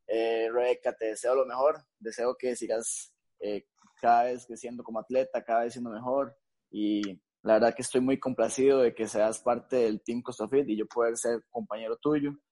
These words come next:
conocer personas que tengan una mentalidad tan chiva, que quieran siempre mejorar y ser mejores. La verdad es que gracias a Ron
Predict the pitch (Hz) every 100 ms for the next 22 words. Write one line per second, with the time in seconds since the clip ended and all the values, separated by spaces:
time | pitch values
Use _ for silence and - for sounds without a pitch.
0 | _ _ - 104 107 107 110 117 120 120
1 | 120 - - _ _ _ - 101 98 87
2 | - - - _ _ _ _ - 117 120
3 | 120 120 120 117 107 107 107 123 120 143
4 | 139 113 101 - 107 117 113 117 117 107
5 | 113 110 131 123 107 113 113 120 _ -
6 | 104 110 104 101 - - - - 92 87
7 | 92 - 95 69 - 104 98 - - 87
8 | 101 110 117